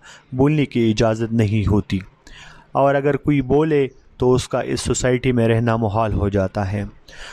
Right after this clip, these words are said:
आप अमेरिका में यहूदी लॉबी का कंट्रोल देखें कि पिछले पचास साल में अमेरिकन मीडिया में इसराइल के लिए लफ्ज़ कब्ज़ा को पचासी फीसद ख़त्म ही कर दिया गया है।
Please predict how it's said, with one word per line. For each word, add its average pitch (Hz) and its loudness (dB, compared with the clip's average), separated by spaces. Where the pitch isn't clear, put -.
आप 135 0
अमेरिका 139 -2
में 143 -2
यहूदी 127 2
लॉबी 123 2
का 123 2
कंट्रोल 117 0
देखें 117 2
कि 131 -2
पिछले 131 -4
पचास 143 -2
साल 127 0
में 113 2
अमेरिकन 127 0
मीडिया 123 2
में 123 -2
इसराइल 123 0
के 123 0
लिए 120 4
लफ्ज़ 113 0
कब्ज़ा 135 2
को 123 -4
पचासी 131 -4
फीसद 123 0
ख़त्म 131 -4
ही 131 0
कर 120 0
दिया 110 2
गया 107 2
है। 101 -4